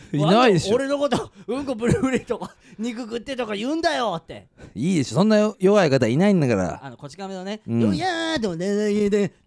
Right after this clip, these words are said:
Speaker 2: うばーと叫んでみたいなあのオープニングね。
Speaker 1: そう、そう。
Speaker 2: <laughs> あれ一番、
Speaker 1: あれいいよ。
Speaker 2: あれ、あんま有名じゃないじゃん、あのオープニング。
Speaker 1: うん、うん。
Speaker 2: でもいいよね、あのオープニングね。
Speaker 1: あれいいよ。
Speaker 2: めちゃくちゃいいよね。<laughs> じゃあ、じゃあもういいんだよ、そんなのは。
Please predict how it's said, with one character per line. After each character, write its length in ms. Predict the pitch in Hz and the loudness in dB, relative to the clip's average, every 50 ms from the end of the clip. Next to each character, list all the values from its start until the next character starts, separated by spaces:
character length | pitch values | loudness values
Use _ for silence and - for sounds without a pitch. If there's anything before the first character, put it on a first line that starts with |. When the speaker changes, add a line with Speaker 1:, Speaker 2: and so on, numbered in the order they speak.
| _ - | _ -4
Speaker 2:
う 160 | 214 311 254 | -2 0 2
ば 100 | 233 302 | 2 2
ー 300 | 359 339 330 339 320 202 | 2 0 0 0 0 0
と 100 | 208 185 | -2 -4
叫 480 | 180 - 196 202 196 196 208 202 202 | -2 0 0 0 2 2 2 2 2
ん 80 | 202 208 | 2 4
で 160 | 208 214 202 | 2 2 2
み 80 | 190 170 | 0 -2
た 80 | 175 | -4
い 40 | 160 | -4
な 100 | 151 143 | -4 -2
あ 20 | 156 | 2
の 80 | 151 | 4
オ 100 | 151 139 | 4 4
ー 40 | - | 2
プ 60 | - | 0
ニ 80 | 156 165 | -6 -8
ン 40 | 160 | -10
グ 60 | 160 | -8
ね。 80 | 160 170 | -2 0
Speaker 1:
そ 260 | 123 117 98 76 - _ _ _ - | 0 0 0 -2 -6 _ _ _ -10
う、 60 | - | -10
そ 80 | - - | -8 -4
う。 60 | 190 | -4
Speaker 2:
<laughs> 0 | |
あ 160 | 185 156 - - | -4 -4 -2 -4
れ 100 | 214 196 | -4 -4
一 100 | - - | -4 -4
番、 80 | 107 | -4
Speaker 1:
あ 20 | 110 | -2
れ 100 | 117 120 | 0 0
い 40 | |
い 120 | 120 117 101 | 0 0 -2
よ。 80 | - - 269 240 180 - | -4 -8 -14 -16 -10 -6
Speaker 2:
あ 140 | 196 214 233 | -6 -4 -2
れ、 320 | 262 262 262 247 190 175 175 | -2 -2 -2 -2 -4 -6 -6
あ 80 | 262 | -4
ん 40 | 330 403 403 | -4 -2 0
ま 80 | 403 370 | 0 2
有 160 | 339 381 392 | 2 2 2
名 160 | 381 381 381 | 2 0 2
じ 80 | 311 359 | 2 2
ゃ 60 | 359 | 2
な 80 | 370 359 | 2 2
い 80 | 277 | 2
じ 100 | 196 226 | 0 0
ゃ 80 | 202 160 | -2 0
ん、 40 | 156 | -2
あ 40 | 202 | 0
の 140 | 214 - - | 2 4 4
オ 80 | 147 | 4
ー 40 | 127 | 4
プ 60 | - 196 | 2 0
ニ 100 | 196 190 | -2 -2
ン 20 | |
グ。 80 | 185 175 | -2 0
Speaker 1:
う 20 | |
ん、 40 | 160 | 4
う 20 | |
ん。 20 | 156 | 4
Speaker 2:
で 60 | 147 | 4
も 160 | - 185 208 | 4 2 0
い 120 | 240 269 | 0 0
い 40 | 262 | 0
よ 80 | 208 180 | 0 -2
ね、 60 | 156 | -2
あ 100 | 147 151 | -4 -4
の 100 | 151 143 | -4 -6
オ 60 | 143 | -6
ー 20 | 123 | -8
プ 60 | 151 | -8
ニ 100 | 139 139 | -8 -4
ン 20 | |
グ 40 | 131 | -2
ね。 40 | 135 | 0
Speaker 1:
あ 20 | |
れ 100 | 139 131 | 0 0
い 100 | 135 127 | 0 0
い 40 | 117 | -2
よ。 120 | 95 - _ _ _ _ _ _ - | -6 -8 _ _ _ _ _ _ -18
Speaker 2:
め 100 | 151 147 | -16 -10
ち 80 | - | -10
ゃ 40 | 262 | -10
く 80 | - - | -10 -10
ち 60 | - | -12
ゃ 40 | 285 | -12
い 60 | 254 | -10
い 40 | 196 | -10
よ 100 | 143 98 | -10 -12
ね。 140 | 196 98 95 _ _ _ _ - - - 370 | -14 -18 -18 _ _ _ _ -20 -18 -14 -14
<laughs> 400 | - _ - - - _ _ _ _ _ _ _ _ - _ _ _ _ _ _ _ _ _ _ _ _ _ - 339 294 254 214 180 - _ - | -16 _ -14 -18 -18 _ _ _ _ _ _ _ _ -20 _ _ _ _ _ _ _ _ _ _ _ _ _ -16 -14 -12 -12 -12 -14 -16 _ -16
じ 80 | 131 | -16
ゃ 20 | 120 | -14
あ、 40 | |
じ 60 | 107 107 | -14 -14
ゃ 20 | |
あ 20 | |
も 80 | 107 107 | -14 -12
う 40 | 139 | -10
い 60 | 254 | -8
い 60 | 349 | -8
ん 60 | 392 | -6
だ 100 | 269 170 | -6 -6
よ、 80 | 139 127 | -6 -6
そ 140 | 113 143 147 | -6 -6 -4
ん 80 | 143 | -4
な 100 | 139 127 | -4 -6
の 100 | 120 101 | -6 -8
は。 180 | 90 82 82 | -12 -18 -20